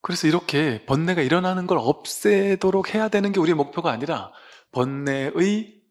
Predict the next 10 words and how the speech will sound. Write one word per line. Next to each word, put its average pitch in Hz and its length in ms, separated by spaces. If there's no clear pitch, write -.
본성이 175 720
무엇인지를 139 1080
깨달아서 147 680
아, 139 100
번뇌가 147 760
고정된 151 600
어떤 139 180
실체, 208 240
실제가 196 440
아니구나. 143 520